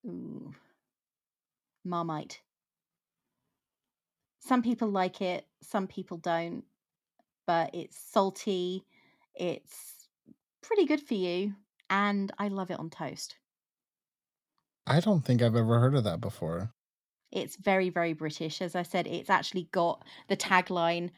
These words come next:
Speaker 1: "Love it or hate it." And you don't, it's not a case of you like it or you maybe like it. It is really a case of you like it or you don't.
Speaker 2: Well, that's an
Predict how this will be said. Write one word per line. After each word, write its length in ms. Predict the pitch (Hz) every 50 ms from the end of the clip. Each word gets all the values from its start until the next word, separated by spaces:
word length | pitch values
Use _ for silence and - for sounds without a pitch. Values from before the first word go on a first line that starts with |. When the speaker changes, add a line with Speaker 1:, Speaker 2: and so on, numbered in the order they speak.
| _ _
Speaker 1:
"Love 280 | - 190 185 185 175 185
it 140 | 185 175 - -
or 140 | - 180 165
hate 320 | 175 170 170 165 - -
it." 180 | 156 - - - _ _ _ _ -
And 220 | 185 190 185 - _ _
you 220 | - 185 180 196 190
don't, 360 | - 208 190 185 175 170 - - _
it's 320 | - 185 190 - - - -
not 160 | 220 208 -
a 60 | 190
case 320 | - - 190 180 165 - 185
of 200 | 175 170 165 -
you 140 | 165 160
like 360 | 165 170 165 175 175 175 - 175
it 220 | 156 139 - - _ _ - - _ _ - - -
or 100 | 180 180
you 160 | 165 165 165
maybe 380 | 175 185 190 190 185 180 170 165
like 360 | 165 147 147 185 165 - -
it. 220 | 165 147 139 139 _
It 260 | - 170 180 - 175 175
is 160 | 170 160 175
really 280 | 185 180 180 170 165 160
a 40 | 151
case 300 | - 170 165 160 - -
of 160 | 160 151 -
you 160 | 170 185 180
like 320 | 170 160 165 165 - -
it 140 | 170 147 - _ -
or 100 | 170 202
you 140 | 202 165 -
don't. 360 | 160 147 - - - - - - - _ _ _ - - - - - - _ _ _ _ _ _ _ _ _ _ _ _ _ _ _
Speaker 2:
Well, 120 | - 139 143
that's 240 | 170 208 220 -
an 120 | 165 147